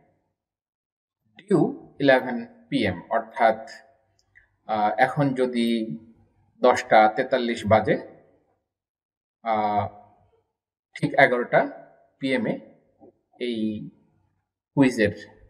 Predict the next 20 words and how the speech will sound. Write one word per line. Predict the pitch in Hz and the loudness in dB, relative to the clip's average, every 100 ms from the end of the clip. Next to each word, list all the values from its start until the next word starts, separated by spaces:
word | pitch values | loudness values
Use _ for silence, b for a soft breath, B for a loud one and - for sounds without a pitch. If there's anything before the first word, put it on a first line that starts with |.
| - - | -16 -2
শেষ | - - | -2 -2
সময়। | 92 82 82 - _ _ b b b b b - | -8 -8 -10 -18 _ _ b b b b b -6
তো | 135 | -4
সেই | - 208 | 4 4
সময়ের | 185 165 160 | 6 6 6
মধ্যে | 143 156 214 | 4 2 2
কুইজটা | 135 - 107 | 0 -2 -4
দিতে | 101 107 | -2 -2
হবে। | 120 165 269 - - _ _ - | 0 0 -2 -8 -20 _ _ -2
So | 185 185 185 - _ _ | 6 6 4 -10 _ _
এই | 156 143 | -6 -2
ডেমো | 170 202 | 2 2
কুইজের | 180 139 135 | 4 4 4
উপরে | 127 139 214 - - _ _ _ _ | 2 0 0 -4 -20 _ _ _ _
ক্লিক | 160 160 - | -2 -2 0
করলেই | 113 107 156 - - - _ _ _ _ _ _ _ _ _ _ _ _ _ _ _ _ _ _ _ _ _ | 0 4 2 0 -10 -20 _ _ _ _ _ _ _ _ _ _ _ _ _ _ _ _ _ _ _ _ _
সেই | _ - 123 | _ -2 -2
কুইজে | - 123 117 220 | 0 0 2 0
যাওয়া | 143 95 85 | 4 4 4
যাবে। | - | -6